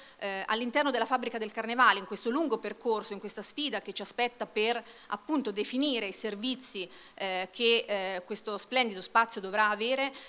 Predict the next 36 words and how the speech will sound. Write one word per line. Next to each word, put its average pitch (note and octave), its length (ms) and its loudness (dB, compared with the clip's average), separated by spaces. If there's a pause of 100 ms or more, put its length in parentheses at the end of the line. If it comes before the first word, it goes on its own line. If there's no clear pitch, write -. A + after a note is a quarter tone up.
(100)
possano B3+ 380 2
essere A#3 380 2
messe A3 260 0
a A3 40 -2
frutto B3 380 -6
queste G3 240 -6
professionalità, G3+ 960 0
che G3 100 -12
possano G#3+ 380 -4
non C4+ 160 0
disperdersi G3 800 0
e G3 60 -4
quindi A#3 380 -4 (260)
in G#3 120 -8
qualche A#3 240 -2
modo B3 240 4
contribuire B3 760 -2
a, G#3+ 280 4 (300)
ehm, G3 540 -8 (220)
a G#3+ 80 0
valorizzare A3 560 4
ancora G#3+ 240 -6
di G3+ 100 -10
più B3 220 -8
il G#3+ 140 -10
progetto A3 420 -4
e A3+ 40 -4
il - 60 -14
percorso G3+ 460 -8
che, F#3+ 260 -8 (220)
eh, F3+ 460 -4
che G#3 120 -2
si G#3 120 -2
è G3+ 60 -4
fatto. - 760 -4 (440)
Ehm, G3 420 -10